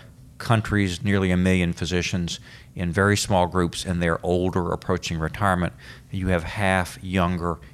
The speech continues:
in large groups. The latter half, uh, will be somewhat successful, most likely in the program. The former half will be the peer group, uh, which is contributing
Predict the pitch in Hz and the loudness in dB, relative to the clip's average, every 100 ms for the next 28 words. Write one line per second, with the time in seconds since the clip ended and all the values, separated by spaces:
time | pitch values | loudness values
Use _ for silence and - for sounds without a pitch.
0 | - 87 85 82 80 - 85 78 - - | -8 -2 0 2 0 -2 -4 -4 -6 -6
1 | 90 85 90 95 90 98 95 90 - - | -4 0 2 2 0 2 0 0 -10 -20
2 | - - - 85 80 87 95 85 85 - | -20 -18 -6 -4 -2 0 2 2 0 -6
3 | - - 98 87 - - - - 117 104 | -20 0 2 2 -2 -12 -20 -2 2 4
4 | 90 - 80 - 82 - 123 107 95 - | 2 0 -6 -2 -2 0 -2 0 -2 0
5 | 92 92 98 95 - 92 90 85 - - | -2 -2 -4 -4 0 0 0 -2 -6 -18
6 | - - - 98 87 104 98 92 87 85 | -20 -20 -8 -6 -2 2 2 2 2 2
7 | 85 - - 95 92 85 104 113 120 107 | 2 -2 -6 0 0 2 2 4 2 2
8 | 98 92 92 85 - - - - - - | 0 0 -2 -4 -12 -20 -20 -20 -20 -20
9 | - - - - - 151 113 95 87 82 | -20 -20 -20 -12 4 4 6 4 4 0
10 | - - - - - 87 85 101 104 104 | -10 -20 -20 -20 -10 -6 0 2 2 2
11 | 92 - 98 95 - 127 107 - 80 80 | 0 0 -2 -2 0 2 2 0 -2 -2